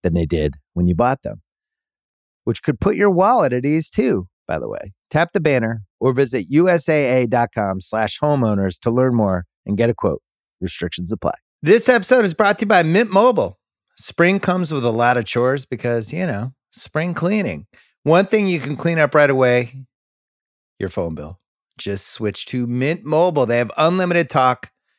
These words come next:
text, data plans for fifteen dollars a month when you buy a three-month plan. Fifteen dollars a month. That's like, you can subscribe to two movie channels for that.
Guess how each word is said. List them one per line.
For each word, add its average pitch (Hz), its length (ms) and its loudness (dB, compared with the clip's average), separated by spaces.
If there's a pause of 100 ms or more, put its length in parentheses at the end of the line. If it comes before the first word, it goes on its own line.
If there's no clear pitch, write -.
(280)
text, 151 540 -2 (400)
data 190 180 4
plans 190 640 -4 (160)
for 131 380 0
fifteen 175 560 -4
dollars 110 540 0
a 110 60 -6
month 92 340 -6
when 92 100 -8
you 90 80 -6
buy 85 380 -10 (720)
a 82 220 -10
three-month 104 1600 -8 (240)
plan. 98 400 -8
Fifteen 185 480 -6
dollars 104 340 -2
a 95 40 -10
month. 117 340 -4
That's 127 240 -6
like, 107 400 -8
you 135 80 -14
can 139 300 -8 (280)
subscribe 143 640 -4
to 98 220 -4 (220)
two 208 260 -4
movie 185 360 -2
channels 95 420 -8
for - 160 -12
that. 90 260 -8